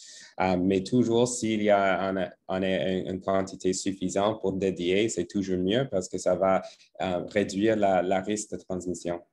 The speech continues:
Les dossiers médicaux doivent être examinés avant l'entrée. Les médicaments doivent être mesurés avant d'entrer.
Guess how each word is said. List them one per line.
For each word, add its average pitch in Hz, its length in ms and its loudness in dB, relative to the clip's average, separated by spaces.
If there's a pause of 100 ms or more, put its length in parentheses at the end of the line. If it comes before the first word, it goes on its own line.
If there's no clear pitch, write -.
(800)
Les 104 100 6
dossiers 120 460 6
médicaux 113 400 2
doivent 104 280 6
être 104 160 4
examinés 98 560 0
avant 92 360 0
l'entrée. 107 580 -4 (720)
Les 101 160 6
médicaments 107 800 2
doivent 98 340 2
être 95 240 -2
mesurés 98 540 0
avant 95 400 -2
d'entrer. 107 580 -4